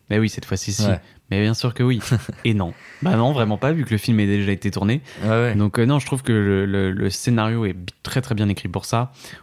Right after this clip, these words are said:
Speaker 1: On arrive à chaque fois à avoir le même suspense. Après, euh, tu vois, moi, ça fait des dizaines de visionnages et pourtant, à chaque fois, je me laisse emporter par le, par le jeu, par, euh, par comment c'est interprété, comment c'est mis en scène. En fait, tout est, est vraiment parfait.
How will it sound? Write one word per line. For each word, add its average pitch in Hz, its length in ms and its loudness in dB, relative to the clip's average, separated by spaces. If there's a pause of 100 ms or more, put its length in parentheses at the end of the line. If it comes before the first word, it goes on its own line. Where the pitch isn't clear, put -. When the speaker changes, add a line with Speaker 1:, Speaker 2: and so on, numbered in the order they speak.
Speaker 1:
On 98 100 2
arrive 101 240 0
à 92 80 0
chaque - 220 -6
fois 113 140 -2
à - 20 0
avoir 90 180 -2
le 90 100 0
même 107 220 2
suspense. 104 680 -4 (520)
Après, 104 340 -2
euh, 82 200 -4
tu - 80 -10
vois, 98 80 -2
moi, 90 100 0
ça 85 120 -12
fait 92 100 -4
des 82 120 -6
dizaines 101 340 0
de 95 80 0
visionnages 92 520 -2
et 92 60 -2
pourtant, - 320 -4
à 104 80 -2
chaque - 220 -4
fois, 120 160 0
je 110 100 -2
me 95 80 0
laisse 95 200 -2
emporter - 360 -4
par 90 160 -4
le, 87 240 -6 (800)
par 104 160 2
le 107 140 4
jeu, 113 420 4
par, 101 260 -4
euh, 95 600 0
par - 160 -8
comment 107 220 0
c'est - 240 -4 (140)
interprété, 117 920 0
comment 101 220 -2
c'est - 160 -4
mis 104 180 2
en 110 80 0
scène. 117 420 0 (540)
En - 100 -20
fait, - 140 -4 (160)
tout 160 160 -2 (100)
est, 98 320 0
est 101 40 -2
vraiment 107 480 0 (160)
parfait. 127 420 -2